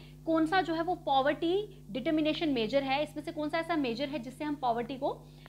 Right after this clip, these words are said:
determine कर सकते हैं, right? इसमें से जिसमें हम poverty को determine कर सकते हैं, okay। So the correct answer for question number two is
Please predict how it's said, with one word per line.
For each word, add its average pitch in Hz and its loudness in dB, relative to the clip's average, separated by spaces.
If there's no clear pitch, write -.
determine 330 6
कर 233 0
सकते - -12
हैं, 190 -12
right? 269 2
इसमें 277 -8
से 320 -6
जिसमें 254 -6
हम 262 -4
poverty 247 -4
को 359 -6
determine 262 -2
कर 214 -6
सकते 190 -12
हैं, - -10
okay। 262 -4
So 294 -8
the 285 -2
correct 311 0
answer 349 0
for 294 -4
question 262 -4
number 285 -6
two 330 0
is 294 2